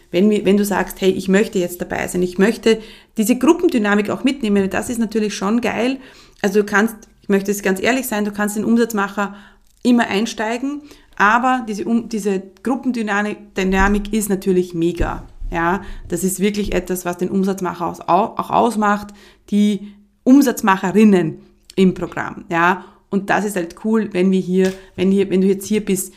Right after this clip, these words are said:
vierundzwanzigsten Oktober deinen Platz reservierst, dann startest du am dreißigsten Oktober mit den, den Calls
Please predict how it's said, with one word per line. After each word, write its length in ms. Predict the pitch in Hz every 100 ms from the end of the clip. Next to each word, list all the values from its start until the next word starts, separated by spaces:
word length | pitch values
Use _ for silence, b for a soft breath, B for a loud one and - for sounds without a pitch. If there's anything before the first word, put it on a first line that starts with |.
| B -
vierundzwanzigsten 800 | 254 240 190 190 - - 185 175
Oktober 340 | - 208 190
deinen 240 | 180 180
Platz 320 | 175 175 175 -
reservierst, 560 | 185 170 202 247 247 B B B
dann 140 | 190 180
startest 420 | 175 185 190 -
du 60 |
am 120 | 180 180
dreißigsten 720 | 135 196 202 - - 185 185 B
Oktober 600 | 185 180 - 202 196 185 B B -
mit 460 | 196 202 - -
den, 380 | 190 185 180 -
den 180 | 180 170
Calls 540 | - 196 233 254 -